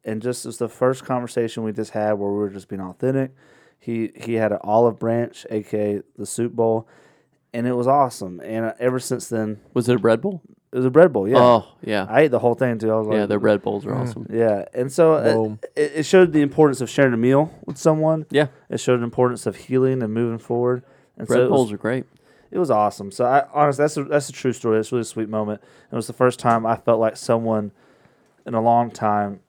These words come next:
Speaker 1: who, you know, besides family, like, just, I don't know, loved me and, and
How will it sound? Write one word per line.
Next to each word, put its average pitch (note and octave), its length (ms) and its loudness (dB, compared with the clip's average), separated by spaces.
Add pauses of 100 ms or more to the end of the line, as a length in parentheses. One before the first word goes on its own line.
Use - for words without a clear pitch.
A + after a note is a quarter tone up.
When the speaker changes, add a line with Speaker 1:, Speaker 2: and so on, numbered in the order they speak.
(400)
Speaker 1:
who, A2+ 280 -2
you A#2 60 -8
know, G#2 300 -4 (140)
besides A2+ 420 -2
family, A2 460 -4 (540)
like, F#2+ 260 -4 (480)
just, A#2+ 160 -8
I C3 80 0
don't C3 80 0
know, G#2+ 100 0
loved A#2 300 2
me A2 180 -4
and, G2+ 300 -6
and G#2 360 -10